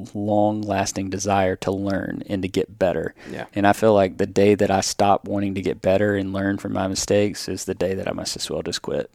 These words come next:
Speaker 1: <laughs>
Speaker 2: Yeah. Yeah. That, I mean, you don't,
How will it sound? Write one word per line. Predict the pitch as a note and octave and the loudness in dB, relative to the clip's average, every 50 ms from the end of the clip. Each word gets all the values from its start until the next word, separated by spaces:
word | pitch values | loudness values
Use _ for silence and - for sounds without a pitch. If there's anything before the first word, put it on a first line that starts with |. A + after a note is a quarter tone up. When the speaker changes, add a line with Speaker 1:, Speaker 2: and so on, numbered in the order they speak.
| - | -14
Speaker 1:
<laughs> | - - - | -10 -6 -4
Speaker 2:
Yeah. | A2 G#2+ - - - - - _ _ _ _ - - - | -4 -4 -6 -8 -14 -18 -20 _ _ _ _ -20 -10 -6
Yeah. | G2 G#2 F#2+ - - _ - | -4 -4 -4 -6 -12 _ -10
That, | F#2+ A2+ B2 F#2+ | -2 0 0 0
I | G#2 | 2
mean, | A#2+ B2 A#2 A#2+ | 0 -2 -2 0
you | A#2+ B2+ B2 | 0 2 6
don't, | B2+ C3 C#3 C#3+ - | 8 8 8 6 4